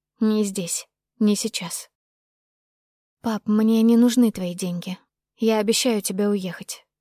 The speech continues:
Всё будет в порядке". Он поколебался, потом кивнул и положил купюры обратно. Его глаза полны тягостной неловкости,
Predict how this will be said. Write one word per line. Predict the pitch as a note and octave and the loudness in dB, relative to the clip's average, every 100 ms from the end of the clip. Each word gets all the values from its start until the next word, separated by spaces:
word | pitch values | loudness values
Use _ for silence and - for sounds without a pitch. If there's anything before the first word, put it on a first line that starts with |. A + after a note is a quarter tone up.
| _ _ - | _ _ -6
Всё | - A#3 | -2 0
будет | A3 A3 | 0 0
в | - | -2
порядке". | A3+ G#3 - - F#3+ _ _ _ _ _ _ _ _ _ _ _ _ _ | -6 -6 -10 -14 -18 _ _ _ _ _ _ _ _ _ _ _ _ _
Он | - A3 | 0 2
поколебался, | G#3 G3+ G#3+ G3+ A#3+ A#3 - F3+ | 2 0 0 2 2 0 -4 -6
потом | - - G3+ | -8 -4 -2
кивнул | F#3+ A3 G#3 A3+ A#3 F#3 | -2 -2 2 4 4 2
и | F3 | -2
положил | - G3+ G3 G3 G3 | -2 -2 -2 -4 -6
купюры | - G#3 G3+ G3+ | -6 -4 -2 -2
обратно. | G3+ F#3 E3+ F3 E3+ _ _ _ _ _ _ | -4 -6 -8 -8 -10 _ _ _ _ _ _
Его | - A#3+ B3 | 0 2 4
глаза | A#3 A#3 A3+ B3 | 4 2 2 0
полны | A3+ G#3+ A3 A3+ | 0 2 2 2
тягостной | - A#3 G#3 - A3 | 2 -2 -2 0 0
неловкости, | G#3+ A3 A#3 A#3 F#3 - - | 2 0 0 -2 -6 -10 -10